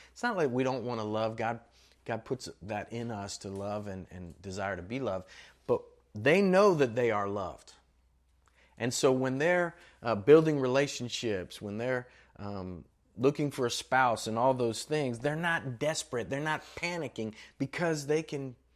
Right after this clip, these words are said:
be settled that I am loved. I know that I am cared for.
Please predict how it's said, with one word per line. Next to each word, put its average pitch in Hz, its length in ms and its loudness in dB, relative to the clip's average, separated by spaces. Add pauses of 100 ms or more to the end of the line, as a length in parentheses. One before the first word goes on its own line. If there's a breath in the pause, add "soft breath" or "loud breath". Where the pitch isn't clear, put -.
(200)
be 147 100 -4
settled 156 460 -2
that 127 200 -2
I 151 240 2
am 151 460 -4 (240 soft breath)
loved. 139 400 4
I 135 120 2
know 151 280 6
that 151 140 2
I 143 120 4
am 135 100 0
cared 147 320 0
for. 151 320 0